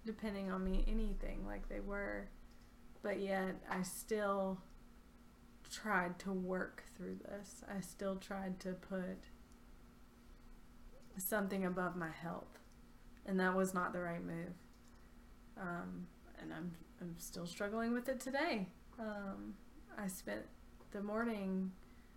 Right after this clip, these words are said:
trying to catch up on all the work that I've missed, stressing out about it, and that led me to feel terrible. And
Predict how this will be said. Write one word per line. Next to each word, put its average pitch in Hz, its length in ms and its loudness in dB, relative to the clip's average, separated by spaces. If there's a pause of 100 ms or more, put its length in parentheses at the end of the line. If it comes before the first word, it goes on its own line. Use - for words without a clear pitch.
(680)
trying 196 280 4
to 196 80 2
catch 196 320 0
up 311 340 4
on 202 160 2
all 196 140 2
the 196 80 0
work 196 240 -2
that 202 120 0
I've 190 140 2
missed, 214 540 0 (100)
stressing 208 640 -2
out 202 360 2
about 202 340 0
it, 226 260 -2 (240)
and 180 640 -2
that 185 320 0 (120)
led 185 340 0
me 185 400 0
to 185 100 -4
feel 190 240 -2
terrible. 214 560 -4 (200)
And 190 440 -4